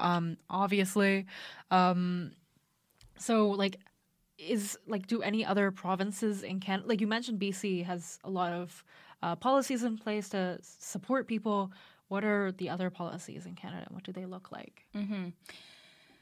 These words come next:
Speaker 2: So the biggest one to talk about is Alberta.
Speaker 1: Okay.
Speaker 2: Because Alberta and B C have very parallel crises.
Speaker 1: Yeah.
Speaker 2: Um, how the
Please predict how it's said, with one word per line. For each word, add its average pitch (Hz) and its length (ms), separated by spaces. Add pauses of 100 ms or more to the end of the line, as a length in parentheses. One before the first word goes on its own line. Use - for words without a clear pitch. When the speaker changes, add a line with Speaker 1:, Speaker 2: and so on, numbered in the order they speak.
(180)
Speaker 2:
So 254 100
the 240 80
biggest 277 600 (260)
one 208 720 (160)
to - 140
talk 185 260
about 175 340
is 160 560 (360)
Alberta. 170 580 (160)
Speaker 1:
Okay. 208 240 (520)
Speaker 2:
Because 190 540 (120)
Alberta 233 720 (100)
and 185 460
B 190 160
C 180 520
have 170 140
very 175 460 (240)
parallel 170 720
crises. 269 640 (560)
Speaker 1:
Yeah. 180 380
Speaker 2:
Um, 175 260
how 208 720
the 185 580